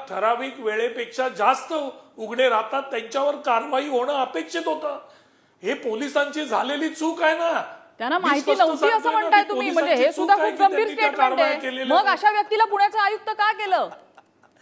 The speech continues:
Speaker 2: गृहमंत्र्यांना
Speaker 1: काय?
Speaker 2: तुम्ही स-, सत्तेतले सहकारी म्हणून प्रश्न विचारला पाहिजे.
Speaker 1: काय,
Speaker 2: इतके
Speaker 1: काय, काय,
Speaker 2: महिने
Speaker 1: काय?
Speaker 2: त्यांना
Speaker 1: मला
Speaker 2: येऊन पुण्यात झालेत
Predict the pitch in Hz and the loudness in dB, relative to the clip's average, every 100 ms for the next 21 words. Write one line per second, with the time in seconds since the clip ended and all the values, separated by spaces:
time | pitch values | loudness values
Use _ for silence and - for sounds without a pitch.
0 | _ _ - 233 330 381 392 381 214 320 | _ _ -8 2 2 2 2 2 2 0
1 | 381 403 339 311 - 285 359 370 392 392 | -2 2 2 2 -4 -2 -2 -4 -2 0
2 | 403 403 403 392 403 330 320 415 403 381 | 2 0 0 -4 -2 -2 0 -4 -2 0
3 | 349 339 311 285 285 254 240 247 415 370 | 0 0 -2 -2 0 -2 2 2 4 2
4 | 359 - 359 381 381 392 381 339 349 294 | 2 0 2 2 0 -4 -2 2 2 2
5 | 262 220 262 | 0 2 0